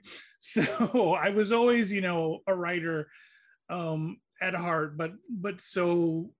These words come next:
super interested in, um, um, in Hollywood and, and the history and, and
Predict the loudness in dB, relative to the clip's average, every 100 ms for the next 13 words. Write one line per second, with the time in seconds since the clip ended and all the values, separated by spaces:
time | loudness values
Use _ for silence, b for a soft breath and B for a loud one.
0 | _ _ -18 -6 -4 -2 -2 -4 -4 -8
1 | -8 -8 -4 -4 -4 -6 -10 -12 b b
2 | b b -6 -2 -2 -2 -4 -6 -14 -8
3 | -4 -2 0 0 2 2 0 -2 -4 -4
4 | -6 -6 -6 -6 -4 -2 -4 -4 -2 0
5 | -2 -4 -6 -8 -8 -8